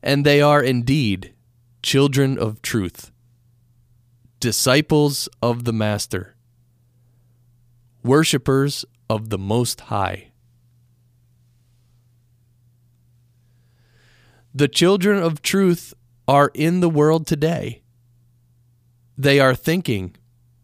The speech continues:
acting, writing, speaking. Yea, even the prophets are among us, and their influence is pervading the whole earth.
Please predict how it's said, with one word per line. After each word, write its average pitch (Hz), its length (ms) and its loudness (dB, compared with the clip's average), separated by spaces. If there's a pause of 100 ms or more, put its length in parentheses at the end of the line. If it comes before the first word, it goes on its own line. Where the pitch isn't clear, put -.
(140)
acting, 135 560 -2 (560)
writing, 117 560 0 (460)
speaking. 143 640 -4 (1600)
Yea, 156 560 2
even 196 360 0
the 180 120 0
prophets - 920 -2 (160)
are 127 180 2
among 147 320 2
us, - 400 -6 (1300)
and 156 160 4
their 156 200 4
influence 151 840 0 (160)
is 135 180 -2
pervading 139 600 0
the 120 140 -2
whole 156 320 -2
earth. 110 380 -4